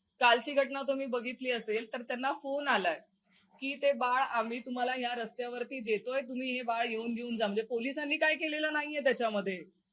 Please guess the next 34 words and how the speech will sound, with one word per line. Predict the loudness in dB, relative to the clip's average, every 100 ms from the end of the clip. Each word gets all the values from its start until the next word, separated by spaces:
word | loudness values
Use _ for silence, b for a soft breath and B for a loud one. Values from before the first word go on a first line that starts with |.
| _ _
ते | 8 10
बाळ | 10 8 8
एका | 4 2
क्ष | 2 2
व्यक्तीने | 2 2 -2 -2 0 0
त्यांच्या | 2 0 2 2
ताब्यात | 4 4 4 2
दिलेलं | 4 4 6
आहे. | 4
तो | 0
क्ष | 0 2
व्यक्ती | 2 2 0 -2
कोण | -4 -2 -2
होता | -2 0
हेही | 2 4 4 2
पोलीस | -2 -2 0
तपास | 0 2 0
लावू | 2 2
शकलेले | 2 0 2 2
नाहीयेत. | 2 2 2 2 0 -2 _ _ _ _ _ -4
म्हणजे | 2 6 6 6 -2 -10
कुणीतरी | -4 0 2 4 4 4
काही | 2 4
पोलिसांनी | 2 0 0 -2 -4
ते | -6
बाळ | 2 6 6
आणून | 4 2 0
दिलं | 0 0
असं | 0 0 -2
नाहीये | 0 2
की | 2 -2
पोलिसांनी | -4 -2 0 0 0
शोध | 2 2
लावला, | 4 4 4 0